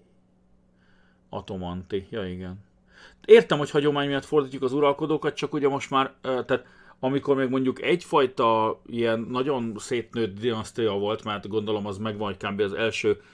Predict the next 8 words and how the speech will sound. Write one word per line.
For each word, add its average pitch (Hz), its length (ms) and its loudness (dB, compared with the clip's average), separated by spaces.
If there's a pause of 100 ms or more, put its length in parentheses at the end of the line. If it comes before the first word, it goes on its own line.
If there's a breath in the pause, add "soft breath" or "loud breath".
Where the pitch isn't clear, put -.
(260 loud breath)
világháborút 107 720 -2
kirobbantó 107 680 0
ellenfelekben 104 920 -2
is 101 160 -6
ugyanaz 101 440 -6
a 104 60 -2
dinasztia, 98 840 -4
ö, 101 680 -4